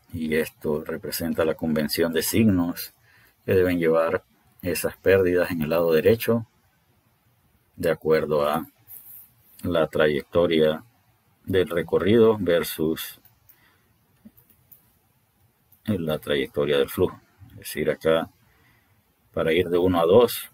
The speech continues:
entre uno y O, tenemos que ir en una dirección opuesta al flujo.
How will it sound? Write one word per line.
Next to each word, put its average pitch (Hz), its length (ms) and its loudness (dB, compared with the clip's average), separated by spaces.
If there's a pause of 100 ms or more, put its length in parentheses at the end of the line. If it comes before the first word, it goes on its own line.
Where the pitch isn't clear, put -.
(200)
entre 80 300 -4
uno 87 300 0
y 82 140 2
O, 107 120 6
tenemos 85 380 -6
que 78 140 -4
ir 80 100 -2
en 80 80 -2
una 80 160 -2
dirección 78 380 -4
opuesta 76 340 -2
al 71 60 -6
flujo. 98 320 0